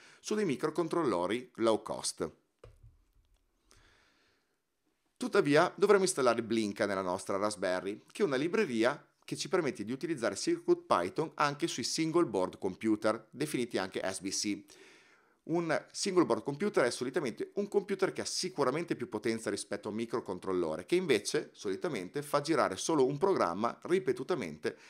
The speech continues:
e non invece un intero sistema operativo come possiamo fare sulla rasp. Ovviamente i single board computer sono molto più costosi.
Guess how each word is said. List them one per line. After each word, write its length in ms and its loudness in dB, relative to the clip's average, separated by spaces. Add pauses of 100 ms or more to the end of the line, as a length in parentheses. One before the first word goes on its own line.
(140)
e 120 0
non 260 0
invece 340 -2
un 60 -4
intero 260 -2
sistema 360 -2
operativo 440 -2
come 220 -4
possiamo 300 -6
fare 200 -10
sulla 220 -6
rasp. 400 -8 (960)
Ovviamente 720 4 (380)
i 60 -6
single 280 0
board 160 -2
computer 360 -2
sono 440 -4
molto 260 -10
più 140 -14
costosi. 600 2